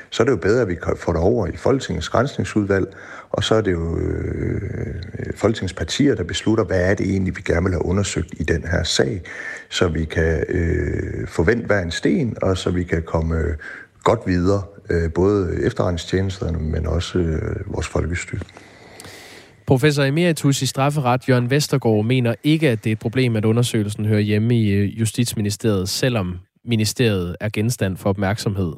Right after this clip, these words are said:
Speaker 2: Øh, de tre landsdommere har fuld rådighed over afrapporteringen, så ministeriet er nærmest en slags ekspeditionskontor, siger, øh, Jørgen Vestergaard, professor emeritus i strafferet, til, øh, til Ritzau. Tager Jørgen Vestergaard fejl?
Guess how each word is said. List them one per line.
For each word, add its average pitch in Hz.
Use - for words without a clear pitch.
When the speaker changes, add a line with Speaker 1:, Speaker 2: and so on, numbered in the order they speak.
Speaker 2:
Øh, 104
de 135
tre 175
landsdommere 123
har 110
fuld 165
rådighed 127
over 104
afrapporteringen, 117
så 107
ministeriet 117
er 101
nærmest 110
en 123
slags -
ekspeditionskontor, 120
siger, 113
øh, 95
Jørgen 101
Vestergaard, 104
professor 110
emeritus 107
i 104
strafferet, 104
til, 98
øh, 92
til 107
Ritzau. 113
Tager 131
Jørgen 120
Vestergaard 147
fejl? 135